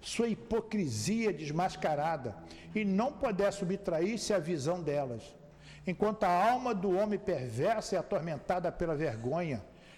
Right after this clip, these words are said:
pelo pesar e pelo remorso, e do justo goza de uma serenidade perfeita." Então, o que nós temos que procurar dentro da doutrina espírita,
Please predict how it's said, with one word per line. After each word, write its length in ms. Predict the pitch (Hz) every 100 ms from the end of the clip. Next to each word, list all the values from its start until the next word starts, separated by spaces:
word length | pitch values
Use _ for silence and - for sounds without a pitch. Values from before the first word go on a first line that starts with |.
| - -
pelo 220 | 190 190
pesar 960 | 185 190 165 123 113 165 202 190 - -
e 100 | 170
pelo 280 | - 175 160
remorso, 680 | 151 127 131 117 - 107 101 - - - - - -
e 80 |
do 340 | 160 143 196 185
justo 640 | 113 160 302 254 - 269 254
goza 440 | 143 160 226 214 185
de 120 | 147
uma 160 | 185 165
serenidade 1080 | - 262 247 226 190 151 160 165 139 156 - - - - - -
perfeita." 840 | 156 - - 135 131 - 113 95 - - - - - - - - - - - - - - - - - -
Então, 600 | 220 - - 165 180 123 110 - -
o 40 |
que 140 | 196
nós 320 | 165 185 185 -
temos 360 | 170 175 139
que 120 | -
procurar 840 | - 156 - 127 135 151 123 - - - -
dentro 380 | 180 175 247 190
da 140 | 170
doutrina 420 | 165 151 - 151 131
espírita, 800 | - - - 185 180 - 117